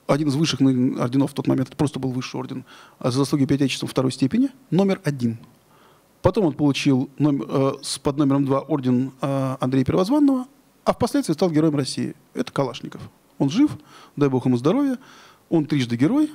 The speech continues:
Герой России, дважды Герой социалистического труда, и он последний трижды герой.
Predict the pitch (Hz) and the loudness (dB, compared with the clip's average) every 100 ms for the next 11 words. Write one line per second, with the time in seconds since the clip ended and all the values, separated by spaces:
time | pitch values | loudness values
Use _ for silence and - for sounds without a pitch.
0 | - - 127 127 139 - 127 139 160 156 | -10 0 2 2 0 -2 -2 0 0 0
1 | 143 143 160 151 147 175 240 285 240 220 | -2 -4 -8 -6 -6 -4 -4 -4 -4 -4
2 | 180 180 190 175 156 135 135 - | -6 -4 -8 -8 -8 -8 -10 -10